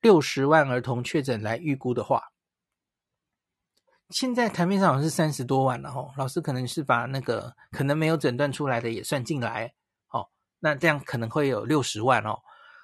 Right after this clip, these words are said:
那以六十万儿童来确诊预估的话，Miss C 个案可能会落在，以刚刚说的这个发生率，可能会落在一百到两百例。那我们是在五月二十到二十七号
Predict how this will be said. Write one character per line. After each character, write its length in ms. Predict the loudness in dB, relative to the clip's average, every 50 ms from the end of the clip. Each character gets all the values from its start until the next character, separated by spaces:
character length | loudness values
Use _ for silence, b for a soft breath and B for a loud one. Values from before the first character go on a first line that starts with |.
| B B B
那 160 | -4 -2 -2
以 240 | -2 -2 -2 -2 -2
六 260 | 0 2 2 2 2
十 260 | 0 -2 -2 0 2
万 320 | 4 6 6 6 6 4 2
儿 200 | 0 -2 -2 -2
童 300 | -2 -2 -4 -4 -4 -2
来 220 | -2 0 0 0 -2
确 260 | -4 -4 -4 -4 -4
诊 280 | -4 -4 -6 -6 -6 -4
预 120 | -2 -2 -2
估 220 | -2 -2 -2 -2
的 100 | 0 0
话， 200 | 2 2 4 4
Miss 280 | 4 2 0 0 -2 -2
C 140 | 0 0
个 200 | 0 2 2 2
案 140 | 2 2 0
可 240 | -2 -4 -2 -2 0
能 260 | 0 0 -2 -4 -2
会 200 | 0 2 2 2 4
落 240 | 4 2 2 2
在， 300 | 0 0 0 -2 -2 -4 _ _ _ _
以 80 | -16 -6
刚 220 | -2 -2 0 0
刚 160 | 0 0 0
说 180 | 2 2 2 2
的 120 | 2 0
这 100 | 0 -2
个 80 | -4 -2
发 180 | 0 0 0
生 240 | 0 0 -2 -2 -2
率， 160 | -2 -4 -6 -8 _ _ _ _ _ _ _ _ _ _ _ _ _ _ _ _ _ _ _ _ _ _ _ _ _ _ _ _ _ _ _ _ B B B B B
可 100 | 0 0
能 100 | 2 4
会 100 | 4 6
落 120 | 6 6
在 140 | 6 6 4
一 120 | 4 2 2
百 220 | 2 2 2 2
到 140 | 2 2 2
两 180 | 2 2 0
百 140 | 0 -2 -2
例。 260 | -4 -6 -10 -10 -12 -18 _ _ _ _ _ _ _ _ _ _ _ _ _ _ _ _
那 180 | 0 2 2 4
我 120 | 4 2
们 140 | 2 2 0
是 100 | -2 0
在 140 | 2 2 2
五 180 | 2 2 2
月 100 | 2 2
二 200 | 4 4 4 4
十 240 | 4 2 -2 -6 -4
到 260 | 0 2 2 2 0 0 0
二 100 | 0 0
十 160 | 0 -2 -6
七 320 | -6 -6 -4 -2 0 0
号 380 | 2 4 6 6 6 6 4